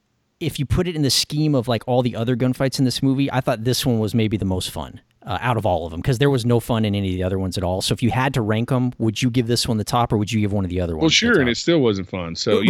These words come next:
Speaker 2: yes.
Speaker 1: right, right. You're right. I mean, I, it
Speaker 2: I
Speaker 1: wasn't
Speaker 2: was the
Speaker 1: fun.
Speaker 2: least not offended by this scene.
Speaker 1: And I'm also gonna, uh, uh,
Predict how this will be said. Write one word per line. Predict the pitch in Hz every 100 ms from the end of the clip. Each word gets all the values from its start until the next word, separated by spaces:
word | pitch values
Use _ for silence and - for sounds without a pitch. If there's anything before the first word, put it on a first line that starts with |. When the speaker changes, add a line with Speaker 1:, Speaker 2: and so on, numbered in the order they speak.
| 131
Speaker 2:
yes. | 90
Speaker 1:
right, | 139 92
right. | 117 131
You're | 131
right. | 107 82
I | 104
mean, | 101
I, | 107 107 127
it | 127 123
Speaker 2:
I | 139 165
Speaker 1:
wasn't |
Speaker 2:
was | 151
the | 127 139
Speaker 1:
fun. | 135
Speaker 2:
least | 143 156 170 -
not | 147 139 139 -
offended | 160 135 120 107 98
by | 107 98 98
this | 107 - - _
scene. | - 113 98 90 104
Speaker 1:
And |
I'm | 135 143
also | 220 185
gonna, | 156 127 85 - 127 -
uh, | 117 104
uh, | 117